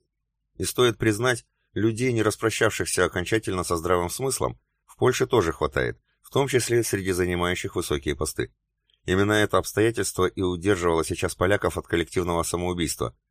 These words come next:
иначе назвать войну с Россией было сложно. Собственно, Польша, как и весь мир, замер в тревожном ожидании. С одной стороны, русские сейчас избивали вторгшуюся на территорию Калининградской области группировку. Истребляли методично и безжалостно, не стремясь брать пленных.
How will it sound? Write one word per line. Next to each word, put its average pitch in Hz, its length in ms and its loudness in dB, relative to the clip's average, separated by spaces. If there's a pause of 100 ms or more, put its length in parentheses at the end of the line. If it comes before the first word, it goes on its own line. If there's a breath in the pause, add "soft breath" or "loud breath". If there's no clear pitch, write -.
(160)
иначе 110 400 0
назвать 87 340 0
войну 87 240 2
с - 80 -6
Россией 107 400 0
было 85 220 2
сложно. 62 420 -6 (720)
Собственно, 131 500 0
Польша, 147 340 0
как 90 200 0
и 95 40 0
весь 95 240 0
мир, 113 300 -2
замер 98 400 2
в 110 60 -10
тревожном 78 460 0
ожидании. 67 540 -4 (420)
С - 100 0
одной 104 260 4
стороны, 120 520 0
русские 107 460 0
сейчас - 480 -2
избивали 95 540 2
вторгшуюся 98 680 -2
на 90 120 -2
территорию 95 600 0
Калининградской 92 720 -2
области 95 380 0
группировку. 80 640 -2 (600)
Истребляли 120 560 2
методично 107 560 -2
и 107 40 2
безжалостно, 98 760 0
не 107 160 -2
стремясь 92 460 -2
брать 80 260 0
пленных. 67 440 -4